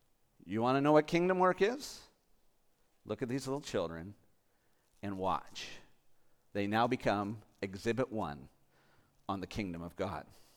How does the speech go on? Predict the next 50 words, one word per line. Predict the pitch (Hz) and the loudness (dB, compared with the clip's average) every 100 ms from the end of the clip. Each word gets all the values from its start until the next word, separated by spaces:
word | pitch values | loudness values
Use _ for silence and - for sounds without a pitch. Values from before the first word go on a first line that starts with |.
| _ _ - - - - - | _ _ -20 -20 -20 -20 0
So | 120 | 2
at | - | 8
Christmas | 185 185 151 135 | 8 8 4 4
time, | - 123 156 190 165 | 10 10 10 6 -2
we | 139 135 | 2 6
had | 139 123 | 8 10
a, | 120 120 - | 10 8 4
we | 143 139 | 4 6
had | |
a | 117 | 6
good | 143 139 | 0 0
time | - 139 147 180 165 | 4 6 6 4 0
with | 131 120 127 | 4 4 4
Mary | 127 131 | 4 6
Ann's | 131 131 139 - - - - - | 6 4 2 -4 -12 -20 -20 -10
family. | - 143 139 147 156 | 6 8 10 8 8
We | 143 | 10
had | 120 120 | 8 8
seventeen | 156 147 156 156 156 | 6 8 6 2 2
of | 147 | 6
us | 147 151 | 4 4
in | 151 | 4
the | 151 | 8
house | 135 151 170 | 10 10 6
for | - 110 | -2 -4
three | - 139 156 | 0 2 8
days. | 131 139 196 - - - - - - - - | 10 8 6 -2 -14 -20 -20 -20 -20 -20 -4
And, | 139 131 127 127 | 4 6 6 8
uh, | 127 123 120 117 110 - | 10 12 10 8 4 -8
so | - 123 123 | 2 8 8
if | 123 | 10
I | 139 | 8
look | 156 160 - | 10 6 4
tired, | - 147 156 196 226 - | 8 12 12 10 4 -4
it's | 143 | -6
'cause | - 131 | 2 8
I | 131 | 12
always | 170 147 113 | 12 10 8
look | 131 - | 2 8
tired, | 131 160 202 | 10 10 10
but | 185 | 10
I | 196 | 10
was, | 226 | 8
a | |
cr-, | 196 262 190 170 | 2 2 2 2
<laughs> | - 175 | -2 2
you | 165 | 4
know, | 139 | 8
a | |
little, | 156 165 156 | 10 10 8